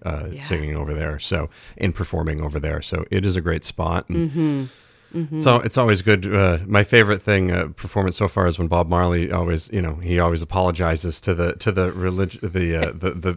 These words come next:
Speaker 1: the painted glass,
Speaker 2: I know.
Speaker 1: you know, before he swears. It's always
Speaker 2: Right, right.
Speaker 1: good. So nobody, you don't have to worry about that though with,
Speaker 2: No,
Speaker 1: uh, with
Speaker 2: nope.
Speaker 1: Maine's Got Talent,
Speaker 2: This is
Speaker 1: which
Speaker 2: a
Speaker 1: is good.
Speaker 2: family-friendly show.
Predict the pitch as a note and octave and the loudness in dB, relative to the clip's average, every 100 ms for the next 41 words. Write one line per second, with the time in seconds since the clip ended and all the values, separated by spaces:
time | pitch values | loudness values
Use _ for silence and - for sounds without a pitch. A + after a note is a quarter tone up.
0 | - G2+ F#2 A#2 G2+ E2+ G2 G2+ G2 F3+ | -2 -4 2 4 4 0 6 8 8 6
1 | E3+ G2 F#2 - G2 E2 G#2 F2+ D#2 - | 4 4 0 2 0 2 -2 -2 -4 -4
2 | - - - E3 G2+ D#2+ D#2 - E2+ - | 4 4 6 4 4 2 -2 -4 -4 4
3 | D#3+ D#3 C#3+ C#3+ D#3+ D3+ C3+ D#3 A#2 G#2 | 6 6 6 4 4 4 4 6 4 2
4 | B2+ C3+ A#2+ F2+ D#2 - G2 G3+ C#3+ A#2 | 2 4 4 2 0 0 2 4 6 6
5 | E2+ E2+ - G2 G#2 G2 F#2+ G2+ D#2+ G#2 | 2 0 2 2 4 2 2 -2 0 0
6 | G2 F#2 G#3+ A#3 A3+ G#3+ G#3+ G#3+ G#3 G#3 | 0 2 2 0 2 2 2 0 0 0
7 | - C#3 | -2 -4